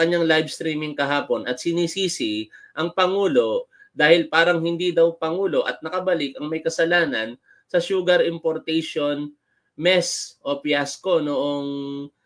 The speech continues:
July or August last year. At, ah, ang nasasangkot po dyan ay ang dating Executive Secretary,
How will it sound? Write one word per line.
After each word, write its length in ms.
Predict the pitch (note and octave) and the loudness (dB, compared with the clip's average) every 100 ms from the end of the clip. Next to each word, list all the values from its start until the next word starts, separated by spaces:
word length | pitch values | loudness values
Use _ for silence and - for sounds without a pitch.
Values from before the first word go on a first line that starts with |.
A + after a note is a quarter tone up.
| _ _ _ _ _ A2 | _ _ _ _ _ -6
July 360 | B2+ D3+ E3+ D#3+ | 0 4 4 4
or 240 | C3+ C3+ C3 | 2 0 0
August 520 | C3 C3 C3 C3 - | 0 2 0 0 -4
last 320 | A2 A2+ - - | -6 -6 -10 -8
year. 520 | F3 F#3+ C3+ G2+ - _ _ _ _ _ - | 2 4 4 2 -4 _ _ _ _ _ -6
At, 240 | A#2+ C3 D#3 | -4 -4 -2
ah, 880 | D3 D3 D3 D3 C#3+ C#3+ C#3 C3 C#3+ | 2 2 4 2 2 0 -2 -2 -2
ang 80 | |
nasasangkot 720 | D3+ D3+ F3+ G3 F#3+ G3 F#3 - | -2 0 2 2 -2 -4 -6 -4
po 160 | F#3+ | -2
dyan 560 | G3 E3+ D#3 D3+ D#3+ D#3+ - _ _ _ _ _ _ _ _ | 2 2 2 0 -4 -8 -10 _ _ _ _ _ _ _ _
ay 160 | C#3 D3+ | 0 2
ang 160 | D#3+ E3 | 2 2
dating 400 | D#3+ E3 E3+ D3 | 2 2 0 -4
Executive 640 | C#3 E3+ E3 D#3 D#3+ C#3+ | -2 -2 -2 -4 -8 -8
Secretary, 960 | E3 D#3+ D3 C3+ D3 C#3+ C#3 C#3+ C#3+ | -8 -6 -6 -2 0 0 -2 -6 -10